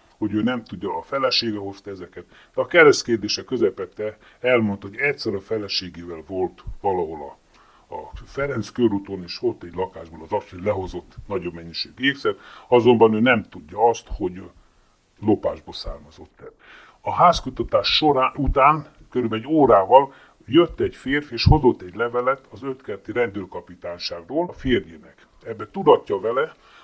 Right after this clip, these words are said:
hogy őt összetévesztették valakivel, és bevitték az Ötkerti rendőrkapitányságra, de tisztázódott a helyzet, és délután őket már ki fogják engedni. Rögtön rohantunk biciklivel be a postára, telefonáltunk be a magasházinak,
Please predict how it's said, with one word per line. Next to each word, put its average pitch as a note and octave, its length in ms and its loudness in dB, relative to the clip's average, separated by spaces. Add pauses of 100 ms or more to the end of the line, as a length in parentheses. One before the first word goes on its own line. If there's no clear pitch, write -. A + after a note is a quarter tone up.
(160)
hogy A2 160 -10
őt B2+ 180 -8
összetévesztették G#2 1160 -6
valakivel, C3 540 -6
és A2+ 100 -8
bevitték A2 560 -8
az G#2+ 180 -16
Ötkerti F2+ 480 -16
rendőrkapitányságra, A#2 1300 -12 (220)
de - 140 -10
tisztázódott F3+ 840 -4
a - 40 -18
helyzet, D3+ 400 -12
és A#2 160 -14
délután G#2+ 440 -4
őket G#2+ 280 -16
már - 120 -20
ki - 100 -20
fogják A#2 440 -20
engedni. - 440 -20 (420)
Rögtön E3 440 2
rohantunk G#2+ 600 2
biciklivel F#2 640 -10
be E2+ 140 -10
a - 80 -6
postára, A2+ 720 -4 (260)
telefonáltunk G#2+ 800 -2
be - 60 -20
a - 60 -18
magasházinak, G#2+ 840 -12